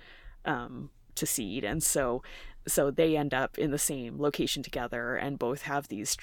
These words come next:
these relationships, relationships with their parents who have more going on with them than they, um, have let their children know. And so, so that kind of, like, heartwarming,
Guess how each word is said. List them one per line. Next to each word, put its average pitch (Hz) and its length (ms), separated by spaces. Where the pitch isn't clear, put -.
these - 260
relationships, 147 540
relationships 156 600
with - 80
their 139 140
parents 139 440
who 139 320
have 143 380
more 165 320
going 156 280
on 139 240
with 143 180
them 143 300
than 135 220
they, 131 460
um, 123 400
have 156 180
let 143 220
their 139 100
children 135 420
know. 113 500
And 135 180
so, 131 540
so 147 240
that 151 300
kind 147 200
of, 139 100
like, - 140
heartwarming, 139 880